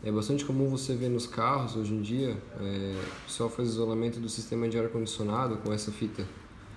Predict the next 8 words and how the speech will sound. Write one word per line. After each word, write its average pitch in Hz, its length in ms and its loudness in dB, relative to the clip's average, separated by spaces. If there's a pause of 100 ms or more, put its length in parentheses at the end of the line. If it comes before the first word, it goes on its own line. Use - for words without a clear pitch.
(1300)
que 104 180 4
aumenta 110 400 4
bastante 120 420 2
a 135 40 2
eficácia 123 480 -2
do 117 80 -4
sistema, 101 480 0
certo? 127 360 -2